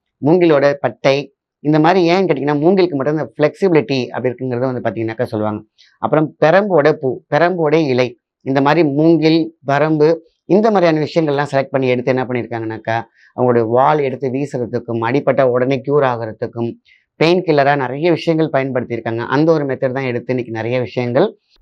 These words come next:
பாரம்பரியமா என்னென்னலாம் யூஸ் பண்ணாங்களோ, அதெல்லாம் வந்து ஓலைச்சுவடியில எல்லாம் பாத்தீங்கன்னா நோண்டி அதை படிச்சு, அதெல்லாம் எடுத்து தான் சில விஷயங்கள் இன்னைக்கு வந்து நம்ம வந்து கொடுத்துக்க வந்திருக்கோம். So, முக்கியமான இன்கிரீடியன்ட்ஸ் கேட்டீங்கன்னாக்கா,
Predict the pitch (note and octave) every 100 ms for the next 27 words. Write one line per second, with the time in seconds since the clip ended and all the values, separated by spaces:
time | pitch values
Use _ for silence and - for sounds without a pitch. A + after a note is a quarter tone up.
0 | _ C#3 E3 E3+ E3 D#3 D#3+ C#3+ D#3 D#3
1 | D3+ C#3+ D3 - C3 B2+ B2+ C#3+ C3+ C3
2 | C#3+ D3 C#3+ C3+ D3 D3 B2+ A#2+ A#2+ B2+
3 | B2 B2 A#2 B2 B2 B2 B2 C3+ B2+ A#2
4 | A#2+ B2+ B2 D3+ D3+ - - - - C#3
5 | E3 F3+ D#3 D#3 D#3 D#3 C#3 C3 C#3 C#3+
6 | C3+ A#2+ A#2+ B2 B2 A#2 A2+ A#2 C3+ A#2+
7 | A2 B2 - A#2+ A#2 G#2+ C#3 F#3 - _
8 | _ _ E3 E3 D#3 - _ C#3+ C#3+ F#3+
9 | G3 G3+ E3 D#3+ E3 D#3 D3+ D3+ C3 C3+
10 | B2 C#3